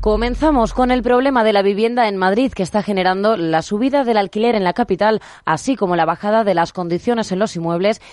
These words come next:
y de las exigencias de los inquilinos. Ante tal panorama, una empresa afincada en Barcelona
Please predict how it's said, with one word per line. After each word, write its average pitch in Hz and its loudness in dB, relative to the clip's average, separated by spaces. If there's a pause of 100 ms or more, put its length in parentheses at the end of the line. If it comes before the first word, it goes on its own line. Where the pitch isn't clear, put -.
y 151 -4
de 160 -2
las 160 -4
exigencias 170 -4
de 156 -4
los 156 -4
inquilinos. 180 -2
Ante 165 -4
tal 233 -2
panorama, 196 0 (240)
una 226 -2
empresa 156 -2
afincada 170 -2
en 156 -4
Barcelona 185 0